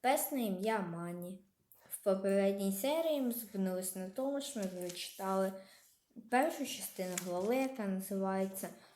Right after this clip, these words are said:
«Клуб фінансової магії інвестує». Сьогодні нас чекає друга частина цієї глави. Ну ж, ну що, поїхали? Таке пояснення усіх удовольнило.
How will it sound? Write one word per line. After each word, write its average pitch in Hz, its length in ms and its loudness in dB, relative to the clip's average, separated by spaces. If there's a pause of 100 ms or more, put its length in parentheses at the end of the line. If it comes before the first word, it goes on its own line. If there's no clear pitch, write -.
(140)
«Клуб 269 360 0
фінансової 190 760 -2
магії 262 440 0
інвестує». 202 680 -4 (600)
Сьогодні 302 680 2
нас 285 140 -6
чекає 240 540 0
друга 202 400 4
частина 262 560 -4
цієї 190 400 -4
глави. 175 480 -4 (600)
Ну 226 240 0
ж, - 200 -8 (380)
ну 208 180 0
що, 196 280 -4 (100)
поїхали? 196 560 -2 (1900)
Таке 214 360 2
пояснення 220 720 2
усіх 220 380 -4
удовольнило. 208 680 0